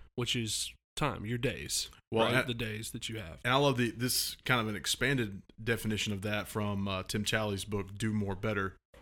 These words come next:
Speaker 2: which we've talked about a lot, another productivity book.
Speaker 1: Wonderful
Speaker 2: Um,
Speaker 1: title.
Speaker 2: where he asks, "What is productivity?" And he s-, essentially says, "Productivity is the, is effectively stewarding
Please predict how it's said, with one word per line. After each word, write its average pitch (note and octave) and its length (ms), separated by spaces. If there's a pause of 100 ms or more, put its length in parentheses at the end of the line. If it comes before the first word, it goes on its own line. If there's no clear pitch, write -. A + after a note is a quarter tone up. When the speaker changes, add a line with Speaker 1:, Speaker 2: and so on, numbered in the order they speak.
(100)
Speaker 2:
which - 140
we've G2 100
talked F#2+ 220
about G2 160
a - 20
lot, G2+ 180
another A2 220
productivity G2 560
book. G#2 320 (240)
Speaker 1:
Wonderful C#3 420
Speaker 2:
Um, G2 40
Speaker 1:
title. G2 520
Speaker 2:
where G#2+ 120
he D3 180
asks, A#2+ 300
"What C3 180
is C#3+ 100
productivity?" A2+ 640
And G2+ 100
he A2 60
s-, - 180
essentially G#2 380
says, G2+ 280
"Productivity A2 720 (260)
is G#2+ 180
the, G#2+ 260
is B2 300
effectively C#3+ 600
stewarding G#2 720